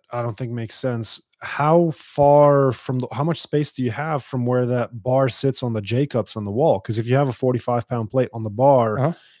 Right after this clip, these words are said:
Speaker 1: you gotta have at least, I don't know, eight inches from the wall
Speaker 2: Uh-huh.
Speaker 1: or something like that.
Speaker 2: Yeah, so it's, so it's fourteen, it's a fourteen inch,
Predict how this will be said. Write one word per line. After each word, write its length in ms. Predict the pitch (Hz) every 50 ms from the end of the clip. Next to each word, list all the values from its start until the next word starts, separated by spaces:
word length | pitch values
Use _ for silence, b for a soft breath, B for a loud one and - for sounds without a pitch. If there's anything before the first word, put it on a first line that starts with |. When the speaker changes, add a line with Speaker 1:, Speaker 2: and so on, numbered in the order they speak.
| B _
Speaker 1:
you 180 | _ 123 123 123
gotta 220 | 139 135 127 127
have 160 | 123 131 123 120
at 100 | 107 117
least, 500 | 123 131 135 135 123 - - - _ - -
I 100 | 120 123
don't 80 | 117 110
know, 140 | 107 101
eight 160 | 110 120 123 120
inches 340 | 123 131 120 - 117 104
from 160 | - - 107 107
the 80 | 104
wall 340 | 101 107 117 120 127 127 120
Speaker 2:
Uh-huh. 80 | 113 160
Speaker 1:
or 40 |
something 320 | 185 - 117 110 - 107 107
like 160 | 107 104 -
that. 220 | - 101 104 104
Speaker 2:
Yeah, 140 | 165 143 123
so 220 | 117 - - 139 135
it's, 160 | 131 - -
so 120 | - 147
it's 140 | 131 - -
fourteen, 360 | - - 175 170 - - 165
it's 120 | 139 - -
a 40 | -
fourteen 420 | - 160 170 160 - 180 170 160
inch, 380 | 151 151 151 151 - - -